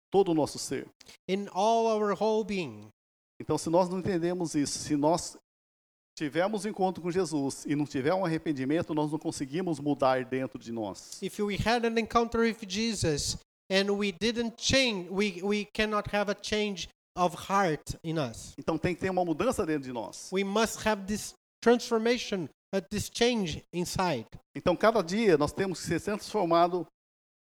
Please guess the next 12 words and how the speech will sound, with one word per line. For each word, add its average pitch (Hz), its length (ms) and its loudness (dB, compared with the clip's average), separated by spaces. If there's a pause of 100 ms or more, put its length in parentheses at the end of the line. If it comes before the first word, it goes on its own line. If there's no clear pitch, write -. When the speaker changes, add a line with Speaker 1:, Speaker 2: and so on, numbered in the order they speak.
(240)
Speaker 2:
And 175 160 0
we 208 240 2
have 214 180 2
to - 100 -8
be 202 100 -6
transformed 214 800 -2
every 202 420 -2
day. 175 380 -2 (120)
Speaker 1:
Ser 180 180 0
mudado. 147 520 2 (260)
Speaker 2:
Ser, 202 240 -2
be 165 240 -2